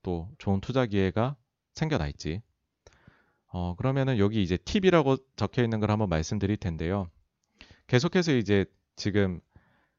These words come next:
가격 반등이 과연 나올 것이냐, 이게 지금 핵심이거든요. 그러니까는 시클리컬 기업들이 조금 이제 상황 좋아진 건 알겠어. 오케이, 거기에 대해서는 팔십육 번간 네 의견에 동의를 하는데,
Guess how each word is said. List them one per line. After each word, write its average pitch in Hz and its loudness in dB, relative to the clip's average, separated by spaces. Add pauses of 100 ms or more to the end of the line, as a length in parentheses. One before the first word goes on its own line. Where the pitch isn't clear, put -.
(200)
가격 - 0
반등이 190 2
과연 104 2
나올 80 0
것이냐, 110 -2
이게 90 0
지금 101 -2
핵심이거든요. 90 -6
그러니까는 98 -4
시클리컬 175 -2
기업들이 110 -2 (400)
조금 196 -2
이제 147 0
상황 165 0
좋아진 107 0
건 110 0
알겠어. 85 -4
오케이, 135 -2
거기에 107 0
대해서는 101 -2
팔십육 143 -6
번간 120 -4
네 92 -2
의견에 98 0
동의를 95 -2
하는데, 101 2